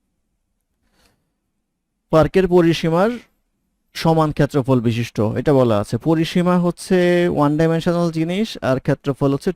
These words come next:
টু ডাইমেনশনাল একটা ব্যাপার। তো দুইটা কখনোই মিল হয় না, যেহেতু প্রশ্ন এইভাবে দেওয়া আছে সেজন্য আমরা করে দিচ্ছি। আসলে এটা, আহ, অঙ্কটা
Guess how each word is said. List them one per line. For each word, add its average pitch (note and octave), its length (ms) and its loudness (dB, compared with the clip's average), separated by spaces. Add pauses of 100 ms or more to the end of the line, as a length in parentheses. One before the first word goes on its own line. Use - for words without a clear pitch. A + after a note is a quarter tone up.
টু D3+ 80 4 (120)
ডাইমেনশনাল A#2 520 0 (100)
একটা G#2 160 -6 (120)
ব্যাপার। G#2 260 -4 (680)
তো C#3+ 40 4 (140)
দুইটা D#3 280 4
কখনোই D#3 380 0
মিল E3+ 220 0
হয় B2+ 160 0
না, D#3+ 40 0 (100)
যেহেতু C#3 300 0
প্রশ্ন C3+ 280 0
এইভাবে D3+ 220 2 (100)
দেওয়া D3+ 200 4 (100)
আছে F3+ 140 -4 (100)
সেজন্য D3+ 340 0
আমরা A2+ 200 -2
করে D3 200 2
দিচ্ছি। B2 240 -4 (120)
আসলে C#3+ 300 -2 (160)
এটা, C3+ 300 0
আহ, - 920 -4 (480)
অঙ্কটা C3+ 500 -2